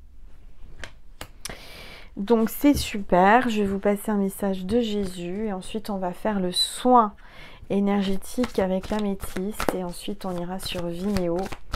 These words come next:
pour ceux et celles qui ont besoin de parler, de papoter avec votre autre, avec votre flamme jumelle. Allez, s'il vous plaît, tous les êtres.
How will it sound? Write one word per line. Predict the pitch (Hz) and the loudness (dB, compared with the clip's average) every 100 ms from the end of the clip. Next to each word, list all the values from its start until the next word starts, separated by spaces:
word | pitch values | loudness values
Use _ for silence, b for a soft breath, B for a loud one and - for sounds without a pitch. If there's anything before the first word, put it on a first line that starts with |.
| - - - - - - | -6 -6 -6 -6 -4 -4
pour | - 190 | -4 -8
ceux | - - | -4 -2
et | 208 - | 0 0
celles | 208 202 | -2 -4
qui | - | -6
ont | 180 | -6
besoin | 185 185 208 | -4 -2 -4
de | 202 185 190 - - | -2 -2 -2 -4 -8
parler, | - 208 202 185 175 170 185 | -4 -2 -2 0 0 0 -2
de | |
papoter | 170 208 202 208 202 - 196 | -4 -4 -4 -4 -4 -2 -2
avec | 180 185 190 | 0 0 0
votre | 185 185 - - | -2 -6 -6 -4
autre, | 190 202 - | -4 -4 -4
avec | 180 170 | -4 -4
votre | 175 208 - - | -2 -4 -4 -6
flamme | - 202 190 | -2 -2 0
jumelle. | 185 185 180 170 190 233 - B B B B B B - | -2 -2 0 2 2 0 -2 B B B B B B 0
Allez, | 202 185 180 - - | 2 2 -2 -6 -8
s'il | - 202 185 | -4 -2 -2
vous | 190 | -2
plaît, | 185 - 170 - - - - | -4 -4 -4 -4 -10 -12 -10
tous | - - - - - - - - - - - - - B B - - | -10 -2 -2 -2 -8 -8 -8 -8 -6 -6 -4 -6 -6 B B -14 -8
les | 180 180 175 | -6 -4 -2
êtres. | 165 - 98 - | -2 -4 -6 -8